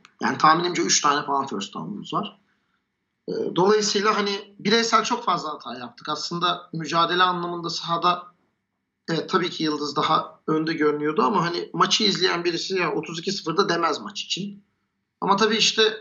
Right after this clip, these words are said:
ünilikte zaten böyle hani küçük hatalarla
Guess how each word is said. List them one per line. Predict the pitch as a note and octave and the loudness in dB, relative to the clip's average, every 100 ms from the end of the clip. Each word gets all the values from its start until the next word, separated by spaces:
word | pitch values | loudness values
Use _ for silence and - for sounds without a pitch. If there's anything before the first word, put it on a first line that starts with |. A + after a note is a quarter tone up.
| - - | -8 -2
ünilikte | G#3 G3+ G#3 G#3 | 0 0 0 4
zaten | G3+ G3 G#3 G3 | 4 4 2 2
böyle | G3 D3 | 0 -2
hani | C3 C3 | -8 -10
küçük | - - | -8 -4
hatalarla | F3+ F3 F3 F3+ D#3+ F3 G3+ | -2 2 4 4 2 0 -4